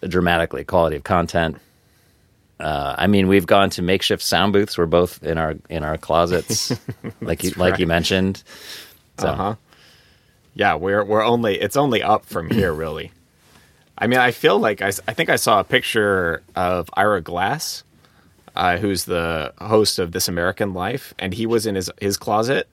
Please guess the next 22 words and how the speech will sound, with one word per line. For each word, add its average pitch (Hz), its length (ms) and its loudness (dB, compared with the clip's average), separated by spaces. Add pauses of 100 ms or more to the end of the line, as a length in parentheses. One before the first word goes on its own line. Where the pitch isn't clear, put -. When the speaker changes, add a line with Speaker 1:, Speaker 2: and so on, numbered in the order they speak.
(120)
Speaker 2:
So - 180 -2
I 131 60 6
Speaker 1:
Yeah. 95 100 8
Speaker 2:
feel 143 60 4
like 117 160 0
I'm 123 160 -2
just, - 420 -2 (100)
we're 151 140 2
just 170 180 -2
now 110 200 2
kind 95 180 -2
of 82 300 -8
the 104 180 -4
Iras 87 560 2
of, 85 400 -6 (540)
Speaker 1:
<laughs> - 140 -14
Speaker 2:
of 110 180 -2
Curious 101 260 0
Church 104 240 -2
Podcast, 92 600 -2
you 82 80 -8
know? 87 180 -2